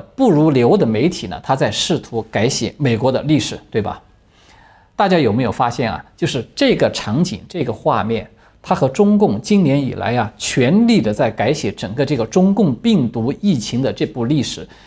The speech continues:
是几乎一模一样的。如果说拜登们他们今天得逞了，那么未来美国人的子孙后代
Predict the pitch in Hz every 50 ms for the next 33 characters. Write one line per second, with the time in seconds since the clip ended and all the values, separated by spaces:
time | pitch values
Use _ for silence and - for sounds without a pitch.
0 | - _ - - - 127 - - 147 143 135 - 147 151 151 - 208 233 180 110
1 | 101 92 92 92 98 107 117 - - - 117 123 117 120 98 98 101 - - -
2 | _ _ _ _ _ _ _ _ _ _ _ _ _ _ _ _ _ _ _ _
3 | _ _ _ _ _ _ _ _ _ - 127 127 165 254 320 302 - 143 92 76
4 | - - - 151 151 147 151 240 240 180 139 135 139 160 160 123 117 120 - -
5 | 123 113 110 - 147 143 123 143 135 127 - - 123 170 180 - - 101 85 76
6 | 95 95 _ _ _ _ _ _ _ _ - - _ _ - 147 143 131 123 123
7 | 170 254 254 185 135 117 - 131 151 147 135 120 104 101 104 131 139 147 143 127
8 | 151 151 117 101 - - - - - - - 143 147 143 - - 185 120 110 -
9 | 104 -